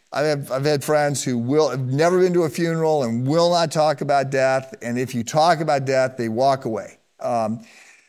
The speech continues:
so, so, uh,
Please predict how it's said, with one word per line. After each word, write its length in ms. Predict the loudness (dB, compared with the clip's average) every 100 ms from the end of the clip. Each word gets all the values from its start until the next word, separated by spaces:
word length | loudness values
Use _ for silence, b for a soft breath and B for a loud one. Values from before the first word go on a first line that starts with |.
| B _ _
so, 720 | 0 6 8 8 6 0 -6 -8
so, 920 | -4 0 4 6 8 6 4 2 0
uh, 580 | 2 4 6 4 0